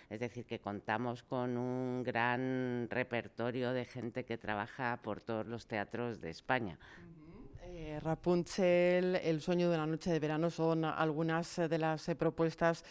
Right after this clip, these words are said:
Speaker 2: eh, eh, las que vais a comenzar, eh, el año, con las que vais a comenzar el año. Lo hacéis con fuerza, ¿no?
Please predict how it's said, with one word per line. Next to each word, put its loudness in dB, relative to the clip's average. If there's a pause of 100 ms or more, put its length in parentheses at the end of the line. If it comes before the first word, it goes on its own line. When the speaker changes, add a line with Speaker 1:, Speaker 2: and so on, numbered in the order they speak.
(300)
Speaker 2:
eh, 2
eh, -4
las -6
que -2
vais 2
a 0
comenzar, 4
eh, 0
el 4
año, 4 (100)
con 0
las -2
que -6
vais 0
a -8
comenzar -2
el 0
año. 2 (220)
Lo 6
hacéis 0
con 8
fuerza, 6
¿no? 2